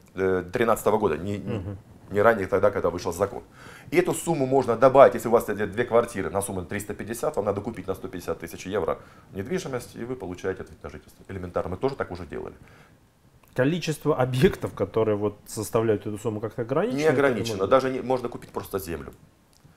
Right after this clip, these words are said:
Speaker 2: М,
Speaker 1: Это
Speaker 2: можно.
Speaker 1: тоже недвижимость. Да.
Speaker 2: А что мне это дает? Вот по-,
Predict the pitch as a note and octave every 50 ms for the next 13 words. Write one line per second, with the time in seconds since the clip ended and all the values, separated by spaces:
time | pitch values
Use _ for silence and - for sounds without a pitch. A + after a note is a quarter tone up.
0 | - - - - - G2+ G2 F2 D#2+ D#2 E2+ F2+ G2 G2 F2+ A2+ F#2 E2+ E2 E2
1 | D#2 D2 C2+ C2 - - - - - - - - _ _ - - - - - -
2 | G2+ G2+ G2+ G2+ G#2 G#2 G#2+ A2 A2 A2+ A2+ A2 A2 G2+ E2 D#2+ - - - -
3 | - D#3+ F3+ F#3+ E3+ C3+ A#2+ B2 C3+ B2+ A2 C3 C#3 G#2+ G#2 G2 F#2 E2 D#2 -
4 | - F2 F2 F2 D#2+ - _ - G#2 G2